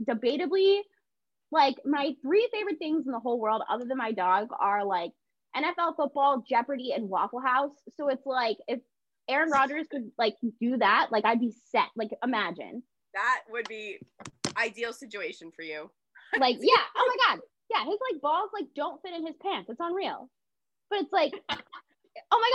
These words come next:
Speaker 1: God, it's fantastic. Like, good for you. Honestly, like, more people should do that more often, and I wholeheartedly believe that.
Speaker 2: Stir up
Speaker 1: So
Speaker 2: the drama, stir the pot. Why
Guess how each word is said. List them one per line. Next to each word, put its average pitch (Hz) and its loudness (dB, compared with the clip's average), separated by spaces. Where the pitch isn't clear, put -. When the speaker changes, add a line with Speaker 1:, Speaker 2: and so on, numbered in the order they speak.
Speaker 1:
God, 233 4
it's 240 -6
fantastic. 466 6
Like, 247 2
good 494 2
for 480 2
you. 359 4
Honestly, 392 2
like, 311 -4
more 277 -2
people 294 -4
should 226 -6
do 240 -8
that 214 -2
more 185 -6
often, 160 -6
and 190 -6
I 269 -2
wholeheartedly 247 -4
believe 170 -12
that. - -12
Speaker 2:
Stir 254 -8
up 285 -12
Speaker 1:
So 320 6
Speaker 2:
the 311 10
drama, 285 6
stir - -8
the 262 -14
pot. 247 -6
Why - -12